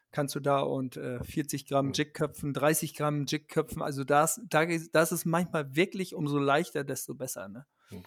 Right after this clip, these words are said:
Speaker 1: Aber
Speaker 2: Aber du hast, glaub ich, du hast aber, glaub ich, auch mal ein ganz berühmtes Zielfischseminar gegeben, wo, wo der Zielfisch gar nicht gefangen wurde. Kann das
Speaker 1: Oh,
Speaker 2: auch sein?
Speaker 1: Thomas.
Speaker 2: <laughs>
Speaker 1: Was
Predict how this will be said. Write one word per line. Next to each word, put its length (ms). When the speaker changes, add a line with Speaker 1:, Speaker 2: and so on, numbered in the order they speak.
Speaker 1:
Aber 180
Speaker 2:
Aber 0
du 100
hast, 160
glaub 160
ich, 140
du 100
hast 140
aber, 160
glaub 180
ich, 80
auch 100
mal 80
ein 80
ganz 260
berühmtes 680
Zielfischseminar 840
gegeben, 640
wo, 220
wo 100
der 140
Zielfisch 420
gar 160
nicht 140
gefangen 420
wurde. 300
Kann 160
das 160
Speaker 1:
Oh, 0
Speaker 2:
auch 160
sein? 280
Speaker 1:
Thomas. 220
Speaker 2:
<laughs> 880
Speaker 1:
Was 120